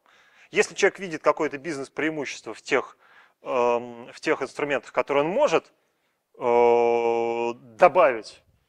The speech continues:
вот в тех изменениях, которые он может добавить в исходный код, да, то он должен иметь право,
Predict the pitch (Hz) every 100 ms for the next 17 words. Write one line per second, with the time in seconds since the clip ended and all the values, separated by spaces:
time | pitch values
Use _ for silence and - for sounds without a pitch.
0 | _ _ 135 - - 180 156 160 185 185
1 | 143 110 - 131 139 139 220 113 131 127
2 | 110 - - 113 113 139 120 - _ _
3 | _ 185 302 - - _ 180 190 196 160
4 | 165 165 151 - 156 127 165 330